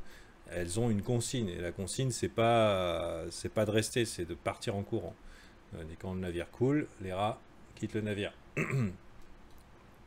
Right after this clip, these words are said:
Donc là, euh, clairement, le navire est en train de couler. Si vous êtes là pour cinq ou dix ans, on peut déjà acheter aveuglément, euh, ici.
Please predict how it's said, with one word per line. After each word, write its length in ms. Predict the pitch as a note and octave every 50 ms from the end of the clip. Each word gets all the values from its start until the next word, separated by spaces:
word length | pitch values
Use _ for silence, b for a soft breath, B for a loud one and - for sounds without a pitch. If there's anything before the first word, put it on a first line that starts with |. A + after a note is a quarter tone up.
| - - - - - - - - - - - - - B B B B B B B B -
Donc 180 | A#2+ A2+ - C#3
là, 260 | D3 D#3+ E3 D#3+ - B2
euh, 100 | B2 G#2
clairement, 460 | - B2+ C#3+ C#3 C3 C3 C#3+ C#3+ C#3+
le 80 | C3+ B2
navire 260 | B2 A#2 A2 B2+ A#2
est 60 | A#2
en 40 | A2
train 140 | - A#2+ A2+
de 60 | G#2+
couler. 320 | - - A#2+ G#2 F#2 - - B B B B B B B B - - -
Si 320 | - - - - F3 F3+
vous 220 | F3 F3+ F3 D3+ E3
êtes 140 | D#3 -
là 180 | D#3+ D#3+ D#3+ D3+
pour 260 | - - C3+ A#2 A2+
cinq 340 | - - - D3+ D3+ D3 -
ou 60 | C#3
dix 280 | A#2+ A#2 A#2+ A#2 G#2+ B2
ans, 200 | B2+ D3 F#3+ - - B B B B B B B B - - - - - - -
on 280 | B2+ A#2+ C3 D3+ C3+ B2+
peut 160 | C#3+ D3 D3
déjà 380 | C3 C#3+ D3+ D3 C3+ D#3+ D#3 D3+
acheter 520 | - C3+ C3+ C3 - - C#3+ C3+ C#3 -
aveuglément, 840 | - C#3 B2+ A#2+ C3+ B2+ A2+ A#2+ B2 A#2 A#2 A#2 B2 C3 D#3+ F#3 G3 - B B B B B B B B - - -
euh, 300 | A2 G#2+ G#2+ G#2 G2+ A2+ -
ici. 340 | C#3 A#2+ - - D#3 A2